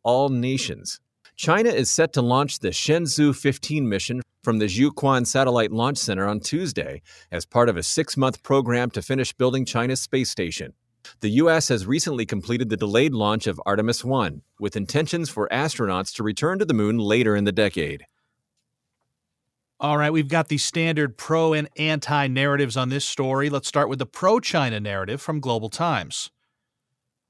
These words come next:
Speaker 2: China is at the start of a new operational stage in space. The near final construction of a state-of-the-art China space station shows China's growing strength in the field.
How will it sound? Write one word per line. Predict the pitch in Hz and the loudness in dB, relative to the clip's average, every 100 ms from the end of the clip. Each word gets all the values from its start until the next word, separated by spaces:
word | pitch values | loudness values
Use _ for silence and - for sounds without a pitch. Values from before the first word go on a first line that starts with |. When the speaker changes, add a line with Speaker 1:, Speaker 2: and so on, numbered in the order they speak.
| _ _ - | _ _ -10
Speaker 2:
China | - 180 202 220 | -2 2 2 0
is | 185 | 0
at | 185 | -2
the | 190 | -2
start | - - 170 165 | -4 2 4 4
of | 156 | 2
a | |
new | 143 143 160 | 0 0 0
operational | 131 131 147 123 117 - 135 | 2 0 0 -2 -2 -4 -6
stage | - - 117 117 113 - | -4 -4 -2 -2 -6 -6
in | 127 131 | -6 -6
space. | - 143 135 120 - - - | -6 -4 -4 -4 -8 -12 -10
The | 123 | -6
near | 156 170 | -2 -4
final | - 170 170 170 | -2 0 0 0
construction | - 156 - 170 160 - 160 | -2 -4 -2 -2 -2 -4 -4
of | 131 | -4
a | |
state-of-the-art | - - - 180 185 180 170 147 151 | -4 -4 -2 -2 -2 -2 2 2 2
China | - 160 160 185 | -4 -2 -2 -4
space | - - 196 - | -4 -4 -4 -4
station | 113 98 - 87 - _ _ _ | -6 -8 -10 -14 -18 _ _ _
shows | - 143 156 - | -2 2 2 0
China's | - 143 147 131 | -4 -2 -2 -4
growing | 123 120 127 | -4 -4 -4
strength | - - 107 98 101 | -6 -6 -6 -6 -12
in | |
the | 95 | -10
field. | - 165 104 - | -4 -4 -4 -10